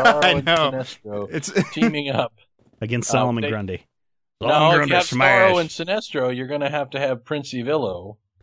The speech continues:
Speaker 1: Once you got Evillo, you need Metallo. Once you have Metallo, I'm telling you, this is gonna be a good, you know what we're gonna call it?
Speaker 3: What?
Speaker 1: Awesome-o.
Speaker 3: Okay. Um, I thought the story moved along pretty good.
Speaker 2: Mm-hmm.
Speaker 3: A lot of it was like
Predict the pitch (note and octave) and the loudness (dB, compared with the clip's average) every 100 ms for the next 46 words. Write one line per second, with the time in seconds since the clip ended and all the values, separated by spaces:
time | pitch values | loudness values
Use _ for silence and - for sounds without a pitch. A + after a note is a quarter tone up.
0 | _ _ _ _ _ _ A#2+ C3+ - D3 | _ _ _ _ _ _ -2 0 2 4
1 | C#3+ C3 D3+ F#3 A2 A#2 A#2 B2 G#2+ A2 | 4 4 4 4 4 2 0 -2 -4 -6
2 | - D3+ D3 G2+ F#2+ G#2+ B2 - A#2 A#2+ | -4 -2 -2 -2 -6 -6 -8 -4 -4 -4
3 | G#2 G#2 G3+ A#3 C#3 F#2+ F2+ A2 - _ | -6 -6 -2 0 0 0 -4 -8 -12 _
4 | _ _ _ _ _ _ _ A2+ A#2 G#3+ | _ _ _ _ _ _ _ -6 0 0
5 | D#3+ A#2+ B2+ C3+ C#3+ C#3 C3+ C3 D#3+ - | 0 -6 -8 -10 -8 -6 -6 -2 -4 -4
6 | _ _ _ - B2 C3 C3 C#3+ C#3 F3 | _ _ _ -8 -4 -4 0 6 6 6
7 | G#3 _ _ _ _ - G#2+ F#2 - D3+ | 0 _ _ _ _ -4 -2 -2 -2 0
8 | D3+ - D3+ C3+ A#2 G2+ F#2 - A#2 - | 0 0 -4 0 0 0 -6 -8 -10 -8
9 | - - B2 G2 G2 F2 _ _ _ - | -10 -6 -6 -4 -8 -8 _ _ _ -8
10 | - F#3 E3+ E3 E3 D3+ - _ - _ | -4 0 4 4 2 0 -6 _ -18 _
11 | _ _ _ - F3 A3+ E3 - E3+ C#3+ | _ _ _ -4 2 2 0 0 2 2
12 | C3+ B2+ A#2 A2+ A#2 G#2 F2 D#2+ - B2+ | 2 0 -2 -4 -6 -6 -6 -8 -14 -12
13 | A2+ B2 C3+ E3+ G#3+ G3+ D#3+ B2+ C3 A#2 | -4 -2 2 4 4 4 2 2 0 0
14 | A2+ G2+ F#2+ - | -2 0 -2 -6